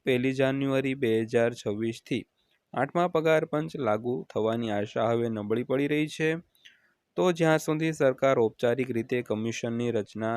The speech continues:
અને રિપોર્ટિંગ પ્રક્રિયા શરૂ નહીં કરે, ત્યાં સુધી કેન્દ્રીય કર્મચારીઓ અને પેન્શનરોને સ્પષ્ટ દિશા કે સમયરેખા મળશે નહીં.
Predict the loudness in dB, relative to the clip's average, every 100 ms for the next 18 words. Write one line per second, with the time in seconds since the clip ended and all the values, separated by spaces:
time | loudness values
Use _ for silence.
0 | -4 -6 -6 -8 _ _ _ _ -4 -2
1 | 2 0 2 -4 -2 -4 -2 -2 0 -2
2 | -4 -4 -2 -4 -6 -4 -2 -2 -4 -8
3 | -4 -4 -4 -6 -4 -6 -6 -6 -2 -2
4 | -2 -2 -6 -6 -2 -2 0 -2 -2 -4
5 | _ _ _ _ _ -8 0 0 2 0
6 | 0 -2 0 2 2 0 -4 -4 -2 -2
7 | -2 0 0 0 -6 -8 -12 -8 -8 -4
8 | -4 -2 0 0 -2 -4 -4 -4 -6 -4
9 | -2 -2 -2 -4